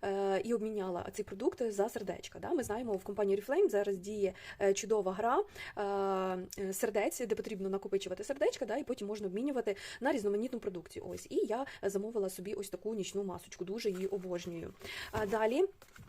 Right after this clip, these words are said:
також дівчатка замовили, е, шикарні наші неймовірні капсули від Novage. Зараз вони також ідуть на акції. Е, покажу я вам цю красу.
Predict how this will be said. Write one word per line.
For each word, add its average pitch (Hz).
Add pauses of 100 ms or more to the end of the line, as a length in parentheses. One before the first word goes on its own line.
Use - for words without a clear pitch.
(100)
також 240
дівчатка 214
замовили, 208
е, 190
шикарні 196
наші 196
неймовірні 208
капсули 180
від 170
Novage. - (240)
Зараз 226
вони 214
також 196
ідуть 202
на 202
акції. 220 (280)
Е, - (420)
покажу 202
я 196
вам 180
цю 202
красу. 196